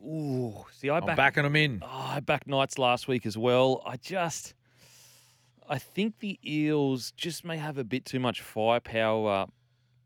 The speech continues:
Speaker 1: in regards to Sean Lane back, Madison back,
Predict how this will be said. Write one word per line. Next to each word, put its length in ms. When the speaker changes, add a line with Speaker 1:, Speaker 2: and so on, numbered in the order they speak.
Speaker 1:
in 140
regards 680
to 320
Sean 460
Lane 300
back, 440
Madison 540
back, 520